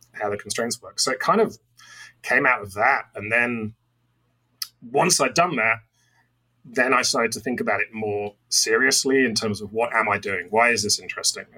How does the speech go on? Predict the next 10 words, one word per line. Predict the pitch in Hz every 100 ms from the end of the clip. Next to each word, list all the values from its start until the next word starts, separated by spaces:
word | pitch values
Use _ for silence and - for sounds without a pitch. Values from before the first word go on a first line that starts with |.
| 110
And, | 101 107
and | 101 107
really | 110 107 104 113
latched | 123 123 -
onto | 110 107
this | 98 -
idea | 98 98 101 95
of | 95 _ _ - - - _ _
exploring | - - - 131 127 117 107 104
video | 117 107 101 92 92 90